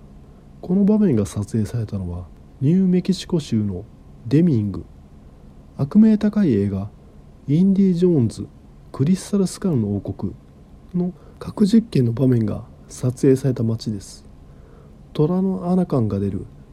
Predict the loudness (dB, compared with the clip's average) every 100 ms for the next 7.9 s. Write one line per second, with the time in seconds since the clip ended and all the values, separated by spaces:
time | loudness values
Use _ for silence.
0 | -20 -2 -2 0 -2 0 0 0 0 0
1 | -2 -4 -8 -14 -20 -20 -20 -20 -20 -20
2 | -20 -20 -20 -20 -20 -20 -20 -20 -20 -16
3 | 2 2 2 2 2 4 0 -4 -6 -8
4 | -12 -8 -8 -10 -18 -20 -20 -20 -20 -20
5 | -4 0 2 2 0 -2 0 0 2 2
6 | 2 2 0 -4 -10 -16 -20 -20 -20 -4
7 | 0 0 0 -4 -10 -16 -4 -2